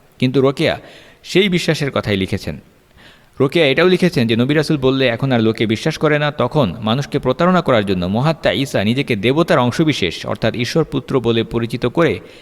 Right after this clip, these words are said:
ইনজিল গ্রন্থ নিজেই লিখলেন। একসাথে দুইটি অপবাদ,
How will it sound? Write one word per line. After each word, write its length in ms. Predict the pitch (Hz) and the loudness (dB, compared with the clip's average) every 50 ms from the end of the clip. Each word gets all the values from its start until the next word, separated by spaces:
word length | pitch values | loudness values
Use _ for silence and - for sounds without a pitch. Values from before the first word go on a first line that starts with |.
| - - _ _ - | -20 -20 _ _ -2
ইনজিল 420 | 120 131 151 160 156 160 180 165 135 | 0 2 2 2 2 2 2 2 2
গ্রন্থ 400 | 113 110 110 123 127 - - 151 | 2 0 0 0 -2 -4 -2 0
নিজেই 400 | 143 127 120 120 117 139 143 123 | 0 2 2 2 2 2 2 0
লিখলেন। 340 | 98 92 - - 80 65 60 - - _ _ _ _ _ _ _ _ _ - - - - - - - - - - - - - - - - _ _ - | 0 -2 -6 -8 -10 -10 -12 -14 -20 _ _ _ _ _ _ _ _ _ -20 -20 -20 -20 -20 -20 -20 -20 -20 -20 -20 -20 -20 -20 -20 -20 _ _ -2
একসাথে 460 | 127 151 151 - - 170 147 165 147 | -2 -2 0 -2 -2 0 0 0 2
দুইটি 340 | 117 139 156 170 165 - 131 | 2 2 2 2 2 0 0
অপবাদ, 440 | 110 117 110 104 113 131 147 156 | 2 0 0 0 0 -2 -2 -6